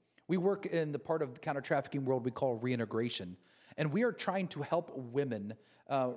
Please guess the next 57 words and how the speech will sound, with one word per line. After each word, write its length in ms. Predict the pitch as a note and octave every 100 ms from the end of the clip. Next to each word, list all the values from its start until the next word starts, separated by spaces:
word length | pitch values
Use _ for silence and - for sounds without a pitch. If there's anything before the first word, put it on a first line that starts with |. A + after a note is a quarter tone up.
| B2 A#2
rebuild 440 | E3 F#3 F#3+ D#3+
their 120 | D3
lives 540 | A2 G2 F#2+ G#2+ A2 -
and 160 | C#3
to 80 | B2+
change 440 | A#2+ - F#3+ G3+ D3
the 80 |
course 360 | - - G3+ -
of 60 | C3+
their 140 | B2
life, 300 | A2 A2 A#2 - _ - -
um, 340 | C#3 C3 C3+ D3+
by 240 | D3 D3 -
interrupting 840 | G#3 - G3 C#3 E3 - D#3+ C3+
some 220 | - D#3
of 80 | D3
the 100 | B2+
systems 600 | - F3 - D3 B2+ A#2
and 100 | B2
the 60 | A#2+
things 340 | D#3 D#3+ C3
that 80 | A#2
have 80 | A#2
happened 380 | - - C3+ A2+
to 80 |
them 300 | F#2+ G2+ G#2 - - - -
so 280 | - B3+
that 420 | B3 A#3 - - - C3
they 200 | F3 F#3
have 360 | - D#3+ D3+ -
agency, 500 | D#3+ F3 D#3 C3+ A#2+
they 160 | G#2 D#3+
can 200 | - B2+ -
choose, 600 | - G3+ C#3+ B2+ C#3 - - -
and 140 | C3+
they 100 | C#3+
can 160 | E3 D#3
go 160 | B2+
build 220 | C3 A#2 A2+
a 40 |
life 300 | B2 F#2 A2 -
within 260 | C#3 A#3+ D#3
that. 180 | G2 - _ _ _ _ _ _ D#3+
Uh, 80 | -
so 120 | -
how 160 | G3 F#3+
do 60 | F#3+
we 140 | E3
do 140 | C#3
that? 240 | A#2 F#2+ -
We 80 | D#3+
do 100 | G3+
a 40 |
number 200 | E3 E3+
of 60 | C#3
different 240 | C3+ B2+
ways. 280 | C#3 B2